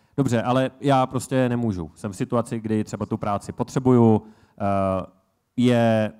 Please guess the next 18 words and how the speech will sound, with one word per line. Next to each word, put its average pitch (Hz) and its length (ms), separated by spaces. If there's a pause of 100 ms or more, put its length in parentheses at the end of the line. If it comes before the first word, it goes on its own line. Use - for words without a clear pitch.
to 120 100
výjimečná 123 500
příležitost 117 440
v 123 40
mém 120 140
oboru 113 380
a 110 60
jiná 113 220
třeba 110 240
není 110 240
a 104 40
tak 110 160
dále. 98 460
Ale 101 260 (720)
podle 135 200
těch 151 140
našich 147 260
zkušeností, 120 880